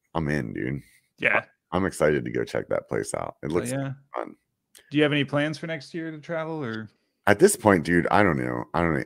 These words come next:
Speaker 1: I don't have a clue.
Speaker 2: Yeah.
Speaker 1: You know, like, I, the only thing that we're doing for sure is we're going to Sedona
Speaker 2: Oh,
Speaker 1: the
Speaker 2: nice.
Speaker 1: same weekend that the fest is supposed to be. So who knows wh-, if the fest actually happens or not? It doesn't
Speaker 2: Yeah.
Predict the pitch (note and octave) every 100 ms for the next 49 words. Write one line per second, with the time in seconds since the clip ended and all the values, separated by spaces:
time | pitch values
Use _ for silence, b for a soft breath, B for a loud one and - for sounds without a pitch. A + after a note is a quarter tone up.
0 | - F#2+ E2+ D2 - - B1+ A#1+ A#1+ _
1 | b b - A2+ A#2 A#2+ - F2 F2+ F#2
2 | - G#2+ F#2 G#2+ G#2+ A#2 C#3+ D3 C#3+ B2+
3 | A2+ F#2 F2+ F2+ F2+ E2 D2 - D#2 D2+
4 | C#2+ A1 C#2 C2 B1 - D#2+ D2+ D2+ C#2+
5 | C2+ - - C#2 C2 B1 A#1 A1+ - -
6 | - C#2 C2 A#1 A1+ - _ _ _ _
7 | _ _ A#2+ A#2+ A2 - _ _ - D2+
8 | D2+ C#2+ C#2 D2 C#2 C2 B1 A#1 A1 -
9 | _ _ _ _ B1 - C#2+ C#2 - A1+
10 | A#1 - - C#2+ A1+ A1 G1+ G1+ G#1 -
11 | A1+ F2+ D#2+ C#2+ B1 C2 - C#2 A#1+ -
12 | C2+ - C#2 - B1+ C#2 C2 D#2+ E2 F2
13 | F2+ - - - C2 F2+ A#2+ B2